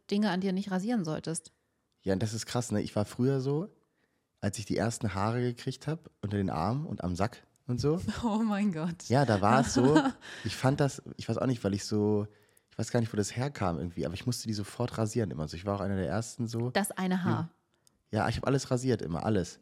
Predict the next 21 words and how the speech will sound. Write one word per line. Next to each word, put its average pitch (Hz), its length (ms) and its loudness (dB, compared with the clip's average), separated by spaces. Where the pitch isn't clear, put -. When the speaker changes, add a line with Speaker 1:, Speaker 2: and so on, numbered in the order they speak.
Speaker 2:
Also 98 260 2
auch 107 140 2
da, 110 120 0
ich 104 120 -2
hatte 120 180 0
immer 113 260 4
so 113 80 2
einen 110 120 2
Nacktmulch, 90 680 0
ne, 135 160 0
sozusagen. 85 580 -2
Und 104 200 2
dann 104 160 4
irgendwann 120 720 2
hatte 110 200 -4
ich - 120 -2
auch 107 60 0
nicht 113 140 -2
mehr 113 100 2
so 104 80 -6
richtig 104 460 -6